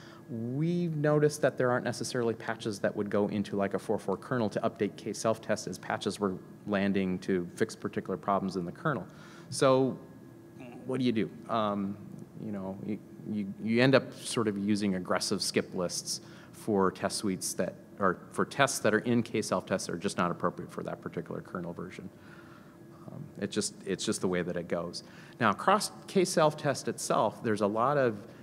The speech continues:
inconsistencies as far as how the tests are designed. Some ca-, times in the cases of, um, the setup that's required for those K Self-Tests, sometimes it's not necessarily intuitively obvious what kernel configurations you have to turn on. So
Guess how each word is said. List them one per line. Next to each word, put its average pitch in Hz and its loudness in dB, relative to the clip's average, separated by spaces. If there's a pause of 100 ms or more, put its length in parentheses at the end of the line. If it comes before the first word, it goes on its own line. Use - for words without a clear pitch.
(120)
inconsistencies 123 2
as 95 0
far 95 4
as 90 2
how 101 2
the 95 -2
tests - -4
are 90 -2
designed. 127 0
Some 104 -2
ca-, 95 -8 (180)
times 104 -4
in 98 -2
the 87 -4
cases 95 -6
of, 90 -4 (440)
um, 95 -8 (320)
the 92 0
setup 143 4
that's - 0
required 127 2
for 143 -2
those 135 0
K 127 -4
Self-Tests, 123 -6
sometimes 120 0
it's - -4
not 113 2
necessarily 110 0
intuitively 104 0
obvious 113 4
what - -4
kernel 143 0
configurations 139 0
you 127 0
have 123 -2
to 113 0 (320)
turn 143 2
on. 135 4
So 123 6